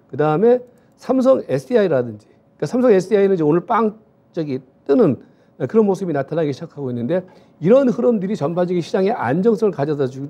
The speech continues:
줄 수는 있다. 다만, 어, 이들 대형 기술주들의 경우는요, 여러분들이 항상 생각을 하셔야 될 부분들이 뭐냐면은 얘네들의 경우는 결국은 프로그램, 프로그램 매수에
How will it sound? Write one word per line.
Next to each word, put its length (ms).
줄 140
수는 220
있다. 220
다만, 640
어, 280
이들 280
대형 520
기술주들의 920
경우는요, 400
여러분들이 360
항상 340
생각을 420
하셔야 220
될 120
부분들이 360
뭐냐면은 760
얘네들의 580
경우는 480
결국은 600
프로그램, 520
프로그램 640
매수에 580